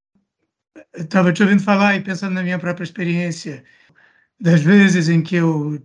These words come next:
tive diante de uma sala de aula para falar de marketing, e o que aquilo me deu muito é que a necessidade de sistematizar, quando você anda muito na prática, e a necessidade que você tem de sistematizar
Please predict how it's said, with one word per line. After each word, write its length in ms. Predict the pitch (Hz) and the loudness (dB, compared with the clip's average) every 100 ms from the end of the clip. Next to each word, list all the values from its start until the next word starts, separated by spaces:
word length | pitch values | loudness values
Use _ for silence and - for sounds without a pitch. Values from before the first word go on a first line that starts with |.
| _ | _
tive 240 | - 165 139 | -10 -8 -4
diante 300 | 160 160 170 | -2 -2 -2
de 40 | |
uma 120 | 156 | -4
sala 260 | 156 170 160 | -2 -2 0
de 100 | 170 | 2
aula 240 | 190 180 | 2 0
para 140 | - 165 | -4 -8
falar 320 | 175 160 165 | -4 -2 0
de 180 | 156 156 | 2 4
marketing, 800 | 165 202 202 220 - 208 196 196 - _ - | 6 6 4 -2 -4 -4 -4 -6 -18 _ -6
e 140 | 180 | 0
o 100 | 180 | 0
que 240 | 170 165 190 | -2 -4 -2
aquilo 300 | 170 214 190 | 2 6 6
me 160 | 196 | 6
deu 500 | 151 175 185 208 226 - _ _ | 6 6 6 4 2 -8 _ _
muito 680 | 208 180 202 208 214 240 233 - _ _ | 4 8 8 8 4 -2 -6 -10 _ _
é 160 | - 180 | -6 -6
que 580 | 170 - 196 190 - - _ - | -6 -2 -2 -2 -6 -16 _ -8
a 120 | 165 | 0
necessidade 600 | 165 160 180 - 202 202 | 0 0 -6 2 2 2
de 40 | |
sistematizar, 1000 | - 214 165 214 190 185 190 170 175 196 208 | -2 -6 -2 -2 0 -2 -4 -2 0 0 0
quando 180 | 202 | -4
você 260 | 175 165 190 | -4 -6 -4
anda 160 | 180 175 | -2 0
muito 300 | 175 165 180 | -2 -2 -6
na 100 | 165 | -4
prática, 640 | 170 165 170 - - 208 - - - - _ - | -2 -2 -2 -8 -12 -12 -14 -20 -20 -20 _ -2
e 180 | 175 | 2
a 40 | 180 | 4
necessidade 580 | 180 180 185 208 202 196 | 4 2 -2 2 2 2
que 140 | 208 | 0
você 320 | 185 - 208 | 0 0 -2
tem 240 | 165 196 180 | 0 0 0
de 60 | |
sistematizar 1160 | - 190 - 185 185 180 196 170 180 180 156 | -2 -8 -2 0 0 0 -2 0 2 2 0